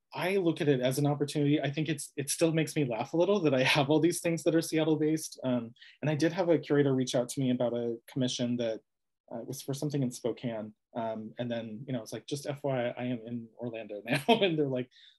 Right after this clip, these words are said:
"Let's check." And they're like, "Okay, our client wants people in the Northwest." And I was like,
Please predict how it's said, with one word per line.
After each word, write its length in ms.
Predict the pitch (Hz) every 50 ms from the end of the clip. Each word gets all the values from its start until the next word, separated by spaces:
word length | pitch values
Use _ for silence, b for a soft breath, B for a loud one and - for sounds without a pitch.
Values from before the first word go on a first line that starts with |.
| b -
"Let's 340 | 156 156 165 170 160 - -
check." 320 | - - 151 135 135 135
And 120 | 135 131 131
they're 80 | 127
like, 160 | 120 113 113 -
"Okay, 220 | 147 143 139 135
our 80 | 113 120
client 320 | 123 - - 139 135 -
wants 200 | 120 123 120 127
people 240 | - - 117 - 123
in 60 | 110
the 60 | 110 104
Northwest." 540 | 104 104 104 - - 95 95 98 - - -
And 80 | -
I 20 | 98
was 100 | 92 -
like, 120 | 104 -